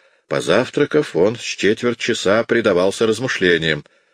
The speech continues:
а затем два генерала уселись на соломенную подстилку, вооружились перьями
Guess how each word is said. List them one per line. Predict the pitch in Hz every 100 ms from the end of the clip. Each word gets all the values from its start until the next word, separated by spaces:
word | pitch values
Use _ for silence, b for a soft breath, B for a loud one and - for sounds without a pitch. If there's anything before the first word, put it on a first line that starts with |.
| b b
а | 87
затем | 78 - 123 95
два | 107 104
генерала | 92 85 98 160 156
уселись | 120 - 139 120 -
на | 101
соломенную | - 92 110 98 85 80
подстилку, | - 85 - 107 151 - 185 B B B -
вооружились | 85 101 95 120 82 - -
перьями | 101 143 165 180 190